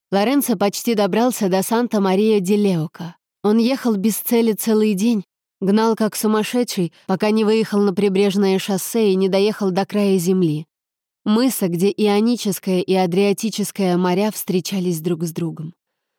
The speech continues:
Он вышел из машины в казавшемся безлюдном городе и направился к пляжу, борясь с сильным ветром, который словно пытался преградить ему путь.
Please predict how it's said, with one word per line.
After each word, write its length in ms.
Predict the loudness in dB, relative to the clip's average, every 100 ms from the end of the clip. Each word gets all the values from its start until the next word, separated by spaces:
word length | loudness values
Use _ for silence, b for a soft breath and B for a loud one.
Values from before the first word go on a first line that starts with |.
| _
Он 180 | -2 0
вышел 260 | 0 0 0
из 140 | 2
машины 420 | 0 0 0 0 -2
в 60 |
казавшемся 640 | -2 0 -2 -2 -6 -4 -2
безлюдном 640 | 0 2 0 0 -2 0
городе 420 | 0 0 0 -2 -6 _ -2
и 80 |
направился 580 | -2 0 0 0 -2 -4
к 100 | -6
пляжу, 420 | -2 0 0 -2 b b
борясь 340 | -2 0 0
с 100 | -2
сильным 380 | -2 0 2 0
ветром, 400 | 0 -2 -2 -2
который 380 | -2 -4 -2 -2
словно 360 | -2 -2 -2 -2
пытался 460 | -2 -2 -2 -4
преградить 640 | -2 -2 0 -2 -2 -6
ему 200 | -4 -4
путь. 340 | -4 -8 -10